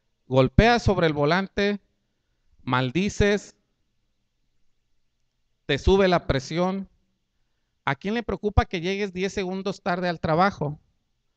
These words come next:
¿Por qué dejar que los automóviles te arruinen el viaje? Recuerda el principio noventa diez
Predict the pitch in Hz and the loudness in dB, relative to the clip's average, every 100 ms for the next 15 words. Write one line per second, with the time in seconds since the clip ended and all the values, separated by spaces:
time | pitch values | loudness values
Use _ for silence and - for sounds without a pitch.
0 | - 135 131 165 185 170 185 180 190 185 | -2 -2 0 0 0 0 -2 -2 -2 -2
1 | 165 - 135 160 185 185 196 - _ - | -4 -4 -2 0 0 0 0 -4 _ -8
2 | 123 117 135 143 143 143 113 104 101 95 | -4 -4 -4 -6 -6 -6 -8 -8 -8 -10
3 | - 98 _ _ _ _ _ _ _ _ | -14 _ _ _ _ _ _ _ _ _
4 | _ _ _ _ _ _ _ _ _ _ | _ _ _ _ _ _ _ _ _ _
5 | _ _ _ _ _ _ _ _ _ _ | _ _ _ _ _ _ _ _ _ _
6 | _ _ _ _ _ _ _ _ 123 - | _ _ _ _ _ _ _ _ -10 -2
7 | 160 175 175 156 131 131 160 - 165 143 | 0 2 0 2 0 0 -4 -2 -2 -2
8 | 156 - 139 156 208 - | -4 -6 -6 -2 -4 -4